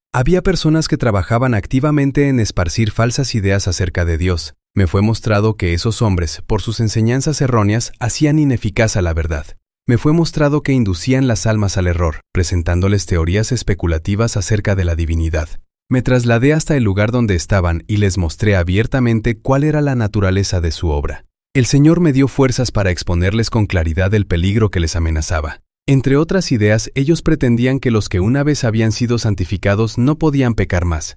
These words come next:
Su enseñanza errónea hacía un gran daño, primeramente a ellos y luego a los demás.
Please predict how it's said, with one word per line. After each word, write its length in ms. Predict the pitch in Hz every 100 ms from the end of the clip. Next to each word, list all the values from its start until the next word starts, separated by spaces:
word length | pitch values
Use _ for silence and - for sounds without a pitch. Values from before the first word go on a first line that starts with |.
| _ _
Su 160 | - 82
enseñanza 560 | 82 85 85 92 107
errónea 440 | 101 98 101 110 104
hacía 300 | 87 107 98
un 140 | 95
gran 300 | 92 101 101
daño, 380 | 87 80 73 -
primeramente 640 | - 120 143 156 156 143 131
a 60 |
ellos 400 | 120 90 80 - -
y 120 | 95
luego 300 | 101 98 85
a 40 |
los 160 | 82 80
demás. 400 | 80 73 -